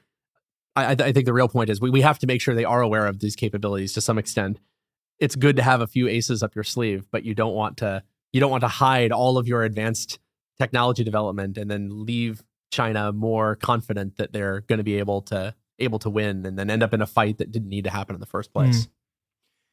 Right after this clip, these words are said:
Speaker 2: If the U S military moves from, like, a cost plus model to a product model, what do you think the stable equilibrium is in terms of the number of players?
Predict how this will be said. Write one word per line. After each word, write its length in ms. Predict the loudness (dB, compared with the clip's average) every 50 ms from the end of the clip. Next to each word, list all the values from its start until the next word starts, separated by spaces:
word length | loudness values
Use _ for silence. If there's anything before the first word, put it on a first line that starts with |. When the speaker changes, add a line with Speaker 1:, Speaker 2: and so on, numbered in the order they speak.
| _ _ _ _ _ _ _ _ _ _ _ _ _ _ _ _
Speaker 2:
If 140 | 6 8 10
the 60 | 10
U 120 | 10 10 8
S 140 | 8 8 8
military 400 | 8 8 8 8 8 8 10 10
moves 300 | 10 10 8 6 4 4
from, 540 | 4 6 8 8 8 8 6 6 4 2 2
like, 180 | 4 4 4 4
a 80 | 2
cost 560 | 0 0 2 4 4 4 4 2 0 -4 -8 -12 _ _ _ -2
plus 400 | 4 6 6 6 6 4 6 6
model 420 | 6 8 8 8 8 6 6 4
to 160 | 4 4 2
a 60 | 2
product 520 | 2 2 2 4 6 6 6 4 2 4 4
model, 540 | 6 6 6 6 6 4 4 2 2 -2 -6
what 380 | -2 4 6 8 8 8 8
do 80 | 6 6
you 40 | 6
think 140 | 6 6
the 80 | 4 4
stable 500 | 2 2 2 4 4 6 6 6 6 4
equilibrium 600 | 4 4 4 6 6 6 8 8 8 10 10 10
is 120 | 10 10
in 120 | 8 8 8
terms 260 | 8 6 6 6 6
of 60 | 6
the 60 | 8
number 340 | 8 10 10 10 10 8 8
of 100 | 6 4
players? 580 | 2 2 4 6 6 4 2 2 -2 -6 -8